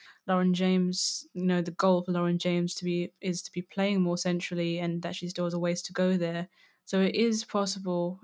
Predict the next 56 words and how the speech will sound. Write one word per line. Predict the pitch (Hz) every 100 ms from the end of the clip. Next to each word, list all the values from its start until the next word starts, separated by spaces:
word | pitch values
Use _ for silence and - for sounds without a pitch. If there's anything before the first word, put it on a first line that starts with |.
| -
um, | 175 170 175 175 180 _ _ _
for, | - 180 175 170 170 175 _ _ _
for | -
Fran | 190 196 185
to | 185
move | 180 170
across | 185 180 180
the | 180
left | 214 226 - -
and | 180 175
James | 170 175 175
to | -
be | 170
a |
bit | 170 -
more | 180 170
central, | - 214 196 - 196
but | 180
that | 175 - _ -
does | 180 180
leave | 185 170
us | 175
short | - 220 -
one | 180 170
player, | 180 180 170
doesn't | 196 190
it? | 165 - _ _ _ -
Um, | 196 202 202 202 190 - - _ _ _ _ _
it | -
kind | - 254 277
of |
goes | 226 214
back | 202
to | 190
this, | 190 190
the | 190
signings | 190 233 214
we | 180
made. | 175 175
We | 185
made | 190
so | 185 220
many | 220 190
midfield | 190 185 196 196 190
signings. | 190 - 170 170
We | 180
made | 180 175
Svitkova, | 180 - 190 - 185 180 175 170 190 196
we've | 175 170
got | 175 175
Kankovic, | 196 190 190 175 175 185 -
we've |
got | 185 185
Leupolz | 214 185 190 185 180
coming | - 185 175
back. | 175 170 220